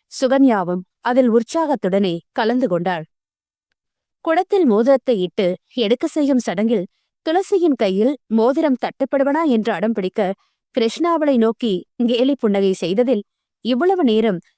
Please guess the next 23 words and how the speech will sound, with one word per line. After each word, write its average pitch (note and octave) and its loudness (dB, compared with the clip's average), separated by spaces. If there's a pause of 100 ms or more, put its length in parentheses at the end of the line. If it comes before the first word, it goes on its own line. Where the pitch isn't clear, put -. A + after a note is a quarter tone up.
(220)
விதியே A3+ 0
என்று C4+ 2
சடங்குகளில் A#3+ 0
கலந்து F#3+ 0
கொண்டவள் G3 -2 (340)
அவனது C4 -2
கேலியில் B3 0
சீண்டப்பட்டவளாய் G3 -2 (340)
அவளும் B3 0
ஆவர்த்-, G3+ -2
ஆர்வத்துடன் G3+ -2 (140)
தேட B3 0
ஆரம்பித்தாள். F3 -4 (800)
இவ்வாறு D#4 0
ஒவ்வொரு B3+ 2
சடங்கிலும் G3 0 (260)
அவளை B3 0
சீண்டிவிட்டு G3 0 (300)
உற்சாகத்துடன் C#4 0
கலந்து A3+ 0
கொள்ள G3 0
வைத்தான் F#3 -4 (140)
அவன். E3+ -4